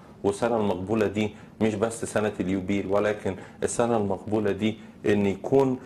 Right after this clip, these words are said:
في حرية وعتق وإطلاق وتشجيع، ومفيش أيادي مرتخية،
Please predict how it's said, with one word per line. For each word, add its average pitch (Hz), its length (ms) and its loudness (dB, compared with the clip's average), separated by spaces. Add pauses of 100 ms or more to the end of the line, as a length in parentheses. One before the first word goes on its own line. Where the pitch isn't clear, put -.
(120)
في 127 240 0
حرية 104 680 2
وعتق 98 600 0
وإطلاق 101 880 0 (360)
وتشجيع، 101 800 2 (720)
ومفيش 104 540 0
أيادي 104 300 2
مرتخية، 95 640 -2